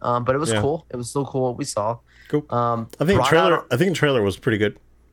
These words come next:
Speaker 2: I,
Speaker 1: Trailer was
Speaker 2: I,
Speaker 1: good.
Speaker 2: I enjoyed it, and I enjoyed the first movie. It was surprisingly good, and
Speaker 1: Yes.
Speaker 2: I think they're running away with the, the, the same sort of, uh,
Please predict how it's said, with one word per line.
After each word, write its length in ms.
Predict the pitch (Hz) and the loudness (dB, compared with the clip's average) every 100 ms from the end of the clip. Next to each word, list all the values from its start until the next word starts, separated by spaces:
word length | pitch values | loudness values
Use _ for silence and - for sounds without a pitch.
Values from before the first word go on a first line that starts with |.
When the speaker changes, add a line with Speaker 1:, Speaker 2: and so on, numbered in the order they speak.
| - | -2
Speaker 2:
I, 160 | 123 110 | 0 2
Speaker 1:
Trailer 200 | 104 135 | 4 2
was 100 | 165 | 4
Speaker 2:
I, 20 | |
Speaker 1:
good. 80 | 139 | 2
Speaker 2:
I 40 | |
enjoyed 320 | 170 143 117 | 4 2 2
it, 160 | 104 101 131 | 2 -2 -2
and 240 | 127 123 | 0 2
I 140 | 143 | 2
enjoyed 220 | 170 151 135 | 2 2 0
the 80 | |
first 240 | - 120 - | 0 0 2
movie. 260 | 123 123 | 2 2
It 20 | 107 | 2
was 140 | 107 | 2
surprisingly 580 | 110 104 123 139 107 95 | 2 2 2 2 0 2
good, 260 | 110 110 | 2 4
and 140 | 98 98 | 2 0
Speaker 1:
Yes. 560 | - - - - - _ _ _ - | -2 -8 -18 -20 -20 _ _ _ 0
Speaker 2:
I 140 | 120 | 0
think 240 | 120 127 113 | 2 2 2
they're 260 | 110 104 _ _ _ _ _ _ _ _ _ _ _ _ _ 127 110 - | 2 0 _ _ _ _ _ _ _ _ _ _ _ _ _ -10 -10 -4
running 300 | 123 127 131 | 0 2 2
away 280 | 117 110 110 | 2 4 2
with 260 | 107 107 - | 2 0 2
the, 280 | 104 101 95 | 2 2 2
the, 220 | 98 98 | 2 0
the 220 | - 98 | 0 -4
same 400 | - 104 101 101 | 0 0 0 -2
sort 360 | - - 104 101 | -4 -2 0 0
of, 280 | 95 - _ _ | -2 -6 _ _
uh, 440 | 104 95 92 87 | -2 0 0 -2